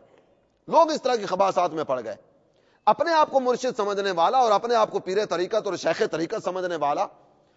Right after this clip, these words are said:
وہ اس راہ کو اپنانے لگ جائے تو یقیناً ایسا آدمی فاسق مردود الشہادہ اور اس قابل ہے ہی نہیں ہے کہ اس کے ہاتھ میں ہاتھ دیا جائے۔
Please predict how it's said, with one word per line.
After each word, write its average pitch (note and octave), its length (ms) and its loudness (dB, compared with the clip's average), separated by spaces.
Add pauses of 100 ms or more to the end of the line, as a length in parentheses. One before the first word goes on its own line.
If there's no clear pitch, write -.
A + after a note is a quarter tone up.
(220)
وہ D#4 160 4
اس D4+ 120 2
راہ B3+ 180 6
کو A3+ 100 2
اپنانے G3+ 360 0
لگ E3+ 220 0
جائے D#3 200 2 (560)
تو A3+ 80 6
یقیناً A#3 640 0 (100)
ایسا F#3 340 4 (140)
آدمی F3+ 280 0 (100)
فاسق D#3+ 420 -2
مردود E3 380 -4
الشہادہ D#3+ 500 -2
اور A#3 120 -2
اس G3 120 -6
قابل A3 280 0
ہے D#3 220 0
ہی D4 100 2
نہیں D4 220 -6
ہے B3 80 -4
کہ G3+ 60 -6
اس F#3 120 -8
کے F3+ 80 -2
ہاتھ D3+ 240 -2
میں C#3+ 80 -10
ہاتھ A#2+ 200 -8
دیا C#3 240 -12
جائے۔ D3+ 160 -12